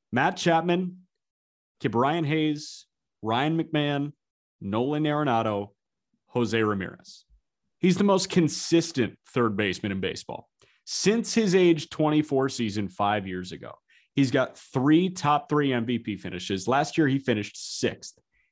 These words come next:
He's a three-time All-Star, a three-time Silver Slugger winner.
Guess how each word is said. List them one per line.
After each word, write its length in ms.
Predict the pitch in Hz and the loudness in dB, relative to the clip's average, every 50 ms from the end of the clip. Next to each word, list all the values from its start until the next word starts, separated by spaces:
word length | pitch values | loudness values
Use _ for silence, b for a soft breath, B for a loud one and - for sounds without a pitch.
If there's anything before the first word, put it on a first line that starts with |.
| _ - | _ -2
He's 140 | 143 127 123 | 0 0 0
a 60 | 127 | 0
three-time 640 | 123 - - 135 143 156 165 - 180 170 175 175 | -2 -4 -2 0 0 0 2 2 0 0 2 2
All-Star, 540 | 156 143 135 - - 131 113 117 131 151 151 _ _ _ _ _ _ | 2 2 0 0 -2 -2 0 0 -2 -4 -8 _ _ _ _ _ _
a 100 | - 120 | -6 -6
three-time 560 | 110 110 - 135 143 151 147 151 151 147 139 131 | -6 -4 -2 0 0 0 2 0 0 0 0 0
Silver 340 | - - 135 123 113 113 | 0 0 0 0 0 -2
Slugger 380 | 110 - - 113 107 98 95 92 | -4 -4 -4 -6 -4 -4 -6 -6
winner. 240 | 92 95 - - | -8 -10 -14 -16